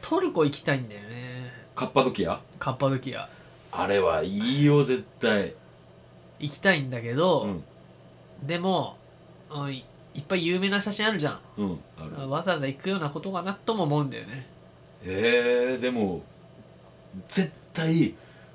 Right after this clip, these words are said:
Speaker 2: このまま日本で、
Speaker 1: うん。
Speaker 2: こう、生活してても見れへん景色やで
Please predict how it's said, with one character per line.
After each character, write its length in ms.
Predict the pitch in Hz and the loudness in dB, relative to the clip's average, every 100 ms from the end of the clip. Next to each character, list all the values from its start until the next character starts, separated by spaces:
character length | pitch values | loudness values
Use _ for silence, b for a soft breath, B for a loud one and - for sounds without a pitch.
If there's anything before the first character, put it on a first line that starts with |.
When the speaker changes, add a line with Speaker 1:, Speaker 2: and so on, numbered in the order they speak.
| - | -14
Speaker 2:
こ 160 | - 139 | -8 -2
の 140 | 147 | 0
ま 120 | 147 | 2
ま 140 | 139 131 | 2 0
日 180 | 139 135 | -2 -2
本 480 | 131 104 92 92 | -2 -2 -2 -4
で、 180 | 95 127 | 2 2
Speaker 1:
う 100 | 90 | 2
ん。 60 | 78 135 127 120 113 - | -4 -10 -10 -10 -14 -10
Speaker 2:
こ 220 | 95 87 | -8 -8
う、 20 | 85 | -6
生 340 | - 123 120 | -4 -2 -2
活 300 | - 110 - | -4 -8 -2
し 200 | - 143 | -2 -2
て 120 | 107 | -2
て 0 | |
も 360 | 101 113 87 82 B B B B 98 | 0 2 0 -4 B B B B -2
見 160 | 113 | 8
れ 100 | 135 | 10
へ 140 | 143 110 | 10 6
ん 100 | 85 | -2
景 140 | - | -4
色 260 | 98 - 85 | -2 -2 -2
や 60 | - | -12
で 160 | - | -14